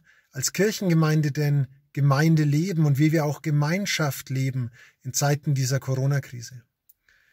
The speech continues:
Ich finde es schön, dass das auch wahrgenommen wird. Und zwar nicht unbedingt wegen uns als Sankt Nikolai, sondern weil es so viel tolle und so unterschiedliche Ideen in ganz Bayern, in ganz Deutschland gibt –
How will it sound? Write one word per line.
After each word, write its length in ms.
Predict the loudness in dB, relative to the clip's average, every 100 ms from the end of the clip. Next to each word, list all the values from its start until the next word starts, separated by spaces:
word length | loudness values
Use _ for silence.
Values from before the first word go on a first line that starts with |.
| _ _ _ _ _ _ _
Ich 120 | -8 -2
finde 200 | 0 2
es 80 |
schön, 340 | 0 0 0 0
dass 140 | -2
das 180 | -2 -4
auch 140 | -4
wahrgenommen 640 | -4 -4 -2 -2 -2 -4 -6
wird. 320 | -8 -10 -16 _ _
Und 80 | -8
zwar 160 | 0 2
nicht 180 | 4 2
unbedingt 360 | 2 4 4
wegen 240 | 2 2 2
uns 360 | 0 2 0
als 300 | 0 0 -2
Sankt 220 | 0 2
Nikolai, 480 | 0 0 -2 0 0
sondern 480 | 0 0 0 -2 -4 -8 _
weil 160 | -4 0
es 100 | 0
so 100 | -2
viel 220 | -4 -6 -6
tolle 360 | -4 -2 0
und 140 | 0 0
so 140 | 0
unterschiedliche 680 | -2 -2 -4 -4 -4 -4 -4
Ideen 460 | -4 -2 0 0 -4 -10 _ -8
in 100 | -2
ganz 280 | 0 0
Bayern, 380 | 0 -2 0 2
in 120 | 2
ganz 240 | 2 0 -2
Deutschland 560 | -4 -4 -2 -2 -2
gibt – 360 | -4 -8 -10 -20